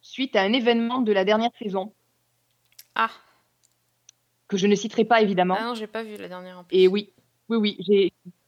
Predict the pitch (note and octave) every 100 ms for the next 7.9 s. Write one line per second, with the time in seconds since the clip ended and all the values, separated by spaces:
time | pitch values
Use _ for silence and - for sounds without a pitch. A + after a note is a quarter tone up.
0 | _ _ _ _ _ _ _ _ _ _
1 | _ _ _ F3+ F#3 F#3+ F#3+ A3+ - F#3
2 | F3+ G3 G#3 F#3+ F3+ E3+ E3 E3+ F3 F#3
3 | A3+ A3+ A3 G#3+ A3 G3 F#3 F#3+ F#3 G#3
4 | - - - F3 - G3 G3 E3+ D3+ D3
5 | - G#3+ - _ - A#3 - G3+ A3 A3
6 | - F3+ F3+ E3+ D#3+ D#3+ F3 - F#3 G#3
7 | G3 A#3 G#3+ F#3 F#3 G3+ G#3+ F3+ C#3+